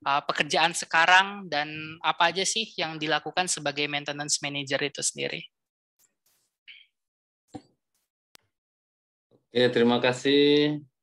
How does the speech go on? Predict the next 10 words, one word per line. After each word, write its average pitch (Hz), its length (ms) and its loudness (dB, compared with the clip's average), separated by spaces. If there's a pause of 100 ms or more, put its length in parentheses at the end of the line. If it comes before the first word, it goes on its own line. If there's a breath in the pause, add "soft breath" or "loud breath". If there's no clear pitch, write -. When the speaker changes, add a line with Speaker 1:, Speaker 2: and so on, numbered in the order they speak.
(160)
Speaker 2:
eh, 104 420 -12 (640)
eh, 107 200 -12 (360)
Maurice. 113 480 2 (960)
Assalamualaikum 123 640 0
warahmatullahi 113 320 0
wabarakatuh. 107 580 0 (540)
Eh, 50 360 -12 (920)
tadi 113 160 -2
sudah 123 260 2
dikenalkan, 113 720 -4